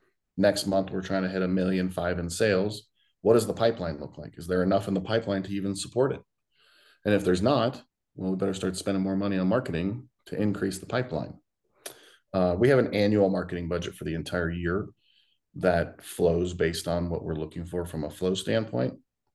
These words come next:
So we're not really making decisions like that,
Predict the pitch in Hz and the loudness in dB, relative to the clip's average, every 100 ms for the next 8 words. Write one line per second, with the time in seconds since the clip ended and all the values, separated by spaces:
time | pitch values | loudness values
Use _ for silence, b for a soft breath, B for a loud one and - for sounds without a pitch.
0 | _ - _ - 101 95 92 90 92 - | _ -20 _ -6 2 6 6 6 2 -6
1 | _ _ 123 131 107 107 92 92 92 87 | _ _ 4 4 6 4 4 0 -4 -6
2 | 82 78 85 92 95 95 101 104 - | -6 -6 -2 -2 -2 -2 0 0 -2